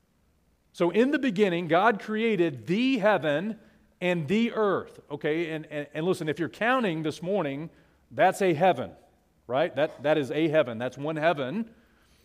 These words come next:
Go down to Genesis chapter one, verses six through eight. God said, "Let there be a firmament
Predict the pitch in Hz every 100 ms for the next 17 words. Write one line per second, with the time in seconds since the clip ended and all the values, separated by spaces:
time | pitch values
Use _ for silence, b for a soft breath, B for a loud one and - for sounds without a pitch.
0 | b b _ _ 165 190 190 135 139 185
1 | 180 143 180 165 156 156 156 151 147 135
2 | - 175 - 151 139 123 175 226 - b
3 | b b b b _ _ 113 165 190 -
4 | 196 160 160 214 214 165 196 202 180 156
5 | - - 196 233 208 160 160 226 -